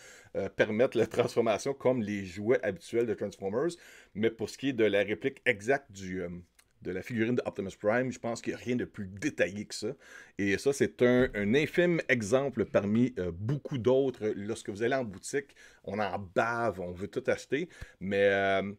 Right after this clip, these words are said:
c'est ça, vous avez l'option de pouvoir soit aller en magasin et utiliser votre, euh,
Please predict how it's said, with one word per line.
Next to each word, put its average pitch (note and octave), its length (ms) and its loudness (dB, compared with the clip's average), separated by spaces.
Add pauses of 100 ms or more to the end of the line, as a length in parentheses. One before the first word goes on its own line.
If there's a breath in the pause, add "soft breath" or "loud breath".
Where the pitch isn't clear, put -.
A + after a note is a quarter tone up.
c'est B2 100 4
ça, B2+ 100 2
vous G#2 140 2
avez C3+ 140 10
l'option E3 420 4
de C3 80 4
pouvoir B2+ 280 2
soit C#3 200 2
aller C3+ 100 4
en C3+ 60 2
magasin G#2 580 0
et F#2+ 80 -8
utiliser G2+ 480 -6
votre, G2 360 -6
euh, G2 240 2